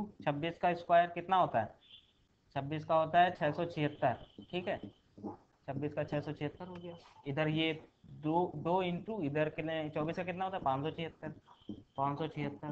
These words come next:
प्लस टू एक्स स्क्वायर हो गया, ठीक।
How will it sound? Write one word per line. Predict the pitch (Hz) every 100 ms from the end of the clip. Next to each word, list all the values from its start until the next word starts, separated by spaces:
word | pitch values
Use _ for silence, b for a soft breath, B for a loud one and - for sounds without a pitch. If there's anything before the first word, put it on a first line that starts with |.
| 147
प्लस | 151 151 151 - _ _ -
टू | 104 151 151
एक्स | 143 143
स्क्वायर | 147 - 151 156
हो | 156 151
गया, | 147 143 - - - - - _ -
ठीक। | 180